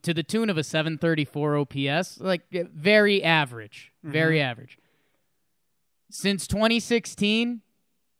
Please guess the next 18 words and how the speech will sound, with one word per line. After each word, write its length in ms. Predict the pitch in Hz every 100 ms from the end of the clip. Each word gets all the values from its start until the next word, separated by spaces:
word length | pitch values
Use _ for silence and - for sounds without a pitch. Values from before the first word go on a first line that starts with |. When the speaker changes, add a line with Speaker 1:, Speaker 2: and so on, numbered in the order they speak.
| _
Speaker 1:
Jacoby 480 | 170 - 202 202 196
Ellsbury 440 | 196 170 190 180
has 120 | 160
played 380 | - 180 165 -
two 240 | - 202
hundred 340 | 190 185 170 -
sixty 380 | 175 165 - 123
games. 260 | 113 113
Jacoby 500 | - 175 220 269 277 214
Ellsbury 800 | 208 208 156 156 143 135 127 - _ _ _ _
has 240 | 165 160
played 480 | - 165 170 165 156 - _ _ _
over, 560 | 165 175 151 165 156 151 _ _ _
he's 200 | 185 -
played 240 | 196 180
sixty-three 840 | - 233 - - 233 - 214 220 202
more 280 | 190 190 165
games 680 | 147 165 151 131 123 -